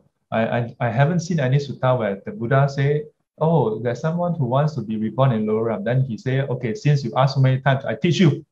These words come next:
<laughs> I never hear of this. Uh.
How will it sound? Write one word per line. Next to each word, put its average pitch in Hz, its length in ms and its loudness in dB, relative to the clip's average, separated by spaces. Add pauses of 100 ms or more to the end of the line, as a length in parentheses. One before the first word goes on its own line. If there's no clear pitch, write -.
<laughs> - 180 -10
I - 1900 -4
never 131 300 4
hear 139 180 2
of 104 140 -4
this. 117 160 -4
Uh. 104 160 -6